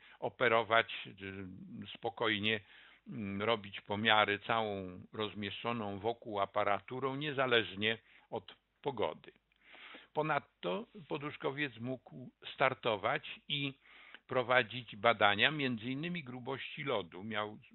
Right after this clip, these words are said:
y, został wyposażony w specjalne elektroniczne,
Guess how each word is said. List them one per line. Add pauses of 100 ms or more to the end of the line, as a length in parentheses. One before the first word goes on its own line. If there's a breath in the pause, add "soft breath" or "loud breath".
(380)
y,
został
wyposażony (320 loud breath)
w
specjalne (380 loud breath)
elektroniczne,